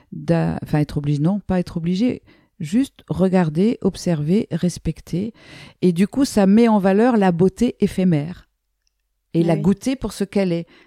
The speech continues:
Speaker 1: Dire, punaise, juste profite de ta jeunesse parce que c'est beau. On est beau après plus tard. Moi, j'ai vu des corps de vieux, mais magnifiques. Mais voilà, c'est quoi la beauté ? Et puis, ben, enfin, c'est, et c'est très intéressant.
Speaker 2: Ouais.
Speaker 1: Mhm.
Speaker 2: Trop chouette.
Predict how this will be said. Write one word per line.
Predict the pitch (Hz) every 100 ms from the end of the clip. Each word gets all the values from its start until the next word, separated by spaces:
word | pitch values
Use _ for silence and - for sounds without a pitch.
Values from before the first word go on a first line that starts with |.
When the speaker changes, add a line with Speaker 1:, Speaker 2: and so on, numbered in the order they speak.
| _
Speaker 1:
Dire, | 156 -
punaise, | - 156 170
juste | 135 170
profite | - 165 - 180 156
de | 147
ta | 143
jeunesse | 127 127 170 214
parce | - -
que | 139
c'est | 151
beau. | 151 208 - -
On | 180
est | 190
beau | 214 330
après | 262 220
plus | - 208
tard. | 196 180
Moi, | 160
j'ai | 156
vu | 170
des | 143
corps | 160 147
de | 156
vieux, | 156 226
mais | 180
magnifiques. | 170 202 311 349 269 269 - 330 - - _ _ _ -
Mais | 156 - _ _ 156
voilà, | 214 185 151
c'est | - 175
quoi | 208
la | 196
beauté ? | 175 185 147 - _ - 107
Et | 131
puis, | - 143 131
ben, | 120 123
enfin, | 123 147 135
c'est, | - - 147 - _ _ -
et |
c'est | - 143
très | - 147
intéressant. | 143 - 160 - 240 _
Speaker 2:
Ouais. | 196 190
Speaker 1:
Mhm. | 202 196 185 185 - _ _ -
Speaker 2:
Trop | - 208
chouette. | - 185 - -